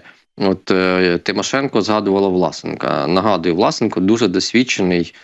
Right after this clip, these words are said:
е, юрист. Він ще свого часу разом із покійним Кармазіним, Резніковим, колишнім міністром оборони, і іншими юристами захищали,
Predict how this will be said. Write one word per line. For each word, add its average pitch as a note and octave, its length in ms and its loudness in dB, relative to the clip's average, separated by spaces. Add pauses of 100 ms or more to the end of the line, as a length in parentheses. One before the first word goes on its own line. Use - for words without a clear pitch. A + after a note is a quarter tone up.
(240)
е, F2+ 220 0
юрист. - 520 0 (160)
Він D3 220 4
ще - 140 -2
свого G#2 240 0
часу A#2 380 -2
разом G#2 460 2
із F#2+ 200 2
покійним G#2+ 480 0
Кармазіним, E2+ 1040 0
Резніковим, F2 720 0
колишнім E2+ 540 0
міністром E2+ 420 0
оборони, E2+ 520 2 (320)
і A#2 120 4
іншими F#2+ 380 2
юристами E2 640 0 (720)
захищали, A2 800 0